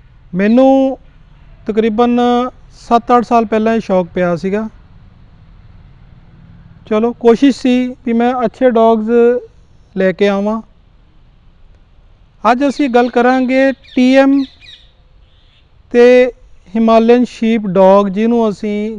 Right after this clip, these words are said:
ਗੱਦੀ ਡੌਗ ਕਹਿੰਦੇ ਆ, ਉਹਦੇ 'ਚ ਡਿਫਰੈਂਸ ਕੀ ਹੁੰਦਾ ਹੈ।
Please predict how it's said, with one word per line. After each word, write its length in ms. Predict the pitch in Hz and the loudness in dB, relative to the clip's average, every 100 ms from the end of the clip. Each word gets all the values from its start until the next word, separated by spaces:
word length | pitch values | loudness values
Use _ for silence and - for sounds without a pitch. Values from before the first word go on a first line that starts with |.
| 160 | -4
ਗੱਦੀ 340 | 202 190 247 | -4 -2 -4
ਡੌਗ 260 | 214 202 196 | -2 0 -2
ਕਹਿੰਦੇ 400 | - 202 208 208 | -4 -4 -4 -4
ਆ, 60 | 208 | -6
ਉਹਦੇ 340 | 220 220 233 | -6 -6 -6
'ਚ 440 | 214 196 190 196 214 _ _ _ _ | -6 -4 -2 -4 -8 _ _ _ _
ਡਿਫਰੈਂਸ 380 | 240 277 294 269 | -4 0 0 -2
ਕੀ 160 | - 208 | -4 -6
ਹੁੰਦਾ 240 | 165 135 | -6 -10
ਹੈ। 100 | 117 | -16